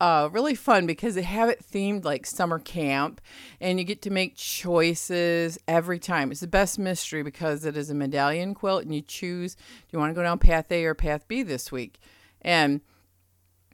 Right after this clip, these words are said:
it's been great. So I chose the st-, center as a big star, and then the next round was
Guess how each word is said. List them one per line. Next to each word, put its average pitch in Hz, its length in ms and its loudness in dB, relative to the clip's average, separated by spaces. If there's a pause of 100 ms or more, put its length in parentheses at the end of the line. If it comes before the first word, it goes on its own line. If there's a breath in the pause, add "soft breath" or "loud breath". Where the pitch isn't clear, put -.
(120)
it's 165 160 -4
been 147 220 0
great. 139 480 -2
So 147 320 -4
I 135 400 -2 (240)
chose 185 580 0
the 247 100 -8
st-, - 480 -4
center 214 360 -4
as 180 120 -4
a 156 60 -8
big 160 180 -2
star, - 560 0 (360 loud breath)
and 160 160 0
then 147 140 0
the 147 60 0
next 180 380 0
round 180 480 0 (140)
was 160 320 -6